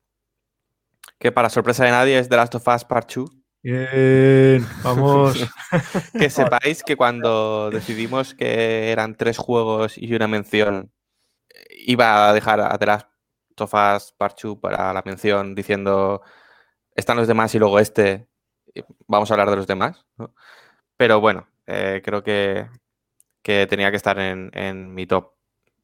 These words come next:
Speaker 1: Mm, nada, eh, de este juego, siempre con la eterna promesa de hablar más sobre él en un futuro,
Speaker 2: <laughs>
Speaker 1: cuando hayamos jugado más,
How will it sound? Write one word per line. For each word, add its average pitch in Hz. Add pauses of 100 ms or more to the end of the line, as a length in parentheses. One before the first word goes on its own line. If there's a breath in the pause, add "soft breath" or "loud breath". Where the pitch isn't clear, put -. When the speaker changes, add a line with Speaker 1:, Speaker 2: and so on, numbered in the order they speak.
(100)
Speaker 1:
Mm, 92 (260)
nada, 104
eh, 98 (720 soft breath)
de -
este 110
juego, 113
siempre 110
con 113
la 104
eterna 107
promesa 113
de 104
hablar 104
más 104
sobre 107
él 107
en 104
un 104
futuro, 120 (500 soft breath)
Speaker 2:
<laughs> 135
Speaker 1:
cuando 104
hayamos 107
jugado 104
más, 123